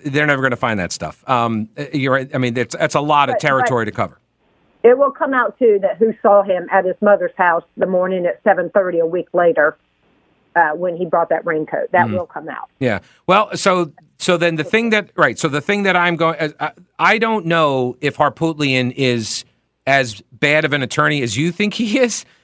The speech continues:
Speaker 1: Um,
Speaker 2: I think he
Speaker 1: I think he's, I think he's actually quite good, um, uh, in, in trial court.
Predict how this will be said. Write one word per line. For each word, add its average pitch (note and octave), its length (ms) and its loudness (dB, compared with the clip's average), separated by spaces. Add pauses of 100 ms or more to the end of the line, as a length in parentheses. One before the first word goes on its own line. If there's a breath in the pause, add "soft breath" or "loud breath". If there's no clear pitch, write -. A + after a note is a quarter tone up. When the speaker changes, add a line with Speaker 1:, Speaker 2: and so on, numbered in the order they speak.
(180)
Speaker 1:
Um, D3+ 80 4 (280)
Speaker 2:
I G3+ 120 -2
think G3 160 -8
he - 100 -8 (760)
Speaker 1:
I E3+ 120 4
think G3 160 -2
he's, F3+ 180 -2
I E3+ 160 2
think F#3 160 -4
he's F3 160 -2
actually E3 260 0
quite C#3+ 300 0
good, D#3 300 0 (760)
um, C#3 400 0
uh, D#3+ 60 -2
in, D#3+ 240 -2
in D3 240 -2
trial C#3+ 280 2
court. F#3 320 -4